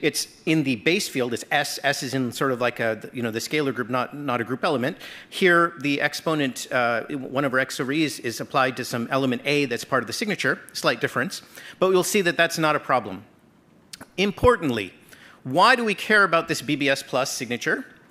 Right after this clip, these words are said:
Um, okay, well, anonymous credentials, that's the answer. And what are anonymous credentials? So you can, I'll give you a few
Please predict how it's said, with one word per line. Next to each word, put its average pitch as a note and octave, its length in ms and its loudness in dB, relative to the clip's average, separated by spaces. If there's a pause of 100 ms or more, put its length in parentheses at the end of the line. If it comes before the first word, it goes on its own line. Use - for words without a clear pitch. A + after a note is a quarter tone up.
(600)
Um, A2+ 760 0 (1160)
okay, A3+ 320 4
well, C3+ 320 2
anonymous D3+ 400 2
credentials, F#3+ 440 0
that's B2+ 240 0
the C3 140 0
answer. E3 340 0 (400)
And D3 420 6
what D3+ 120 6
are D3 120 8
anonymous C#3 300 2
credentials? C#3 440 0
So D3+ 100 4
you D3+ 160 2
can, D3+ 420 2 (160)
I'll D#3+ 100 2
give D#3+ 160 -2
you D#3 80 2
a C#3 60 0
few D#3 460 2